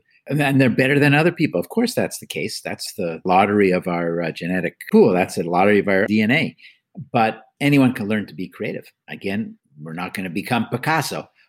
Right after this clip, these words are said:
but we can learn to be creative. There are techniques, there are methods, there are ways to do it, and you just have to be willing to try to do it. And I spend a lot of my time helping leaders, helping people, even a lot of young people these days. I love to mentor and coach younger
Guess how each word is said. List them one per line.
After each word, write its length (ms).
but 120
we 100
can 160
learn 160
to 60
be 340
creative. 380
There 180
are 60
techniques, 680
there 180
are 40
methods, 640
there 180
are 80
ways 360
to 80
do 200
it, 120
and 100
you 80
just 160
have 160
to 80
be 120
willing 280
to 60
try 260
to 60
do 180
it. 100
And 160
I 60
spend 260
a 20
lot 160
of 60
my 120
time 340
helping 520
leaders, 340
helping 340
people, 420
even 240
a 20
lot 140
of 80
young 260
people 360
these 180
days. 160
I 100
love 240
to 220
mentor 420
and 120
coach 440
younger 440